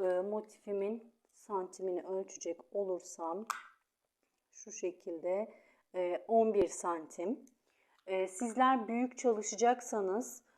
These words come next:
e, tığ numaranızı büyütebilirsiniz ya da işte bir sıra daha siyahtan geçerek, e, on iki santime getirebilirsiniz.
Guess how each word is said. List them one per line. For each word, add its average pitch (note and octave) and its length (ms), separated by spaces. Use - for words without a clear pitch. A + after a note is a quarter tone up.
e, F#3 280
tığ A3 280
numaranızı G#3+ 580
büyütebilirsiniz A3 1160
ya A3 220
da G3+ 260
işte G#3+ 360
bir A#3+ 140
sıra G3 400
daha G3 380
siyahtan G3 760
geçerek, G#3+ 600
e, F3+ 200
on A3 220
iki G#3 200
santime F#3+ 680
getirebilirsiniz. F#3+ 1040